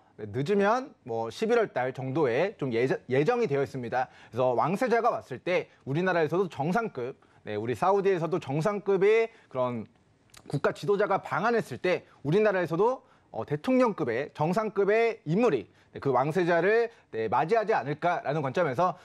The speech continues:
자, 네옴시티 프로젝트와 관련된 이슈들은, 자,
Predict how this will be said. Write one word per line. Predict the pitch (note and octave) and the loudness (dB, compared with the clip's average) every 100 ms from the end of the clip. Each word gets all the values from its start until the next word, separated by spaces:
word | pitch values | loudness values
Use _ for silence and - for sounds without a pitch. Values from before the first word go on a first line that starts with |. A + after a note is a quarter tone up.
| - | -14
자, | G#2+ | -2
네옴시티 | C#3 A3 A3+ G3+ G3+ | 0 2 0 -4 -4
프로젝트와 | - C#4+ C4 - A3+ G#3+ | -2 0 0 2 2 4
관련된 | G3+ F#3+ F#3+ | 2 0 -2
이슈들은, | C3+ D3+ D3 G3+ A2+ - _ | -2 -2 0 -2 -4 -16 _
자, | - | -14